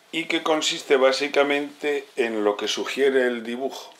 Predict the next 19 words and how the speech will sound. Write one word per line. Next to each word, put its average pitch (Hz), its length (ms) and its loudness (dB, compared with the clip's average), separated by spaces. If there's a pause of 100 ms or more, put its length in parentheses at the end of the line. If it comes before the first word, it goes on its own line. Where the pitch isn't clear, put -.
(920)
cayendo 107 420 -2
en 120 120 2
la 120 160 4
cuenta 131 500 0 (640)
que - 80 -6
somos 117 400 0
humor, 117 440 0 (340)
que - 120 -12
somos 80 380 -6
agua, 82 400 -6 (180)
que - 100 -12
somos 92 380 -8
fluidos, 92 680 -12
que - 140 -16
somos 104 360 -6
cambiantes, 113 920 -2 (960)
darse 123 800 4
uno 120 320 -2
cuenta - 600 -2